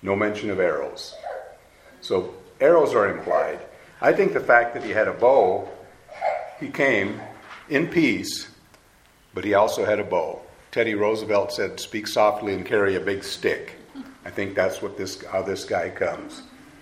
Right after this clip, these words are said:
I don't think the bow is, is a, is a sign of peace because there's no arrows.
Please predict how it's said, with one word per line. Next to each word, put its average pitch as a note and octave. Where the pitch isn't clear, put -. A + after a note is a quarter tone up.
I G#2+
don't G2
think G#2
the F#2
bow F#2+
is, -
is F2
a, E2+
is E2
a D#2+
sign F#2
of -
peace F#2+
because F2
there's D#2+
no E2+
arrows. D#2+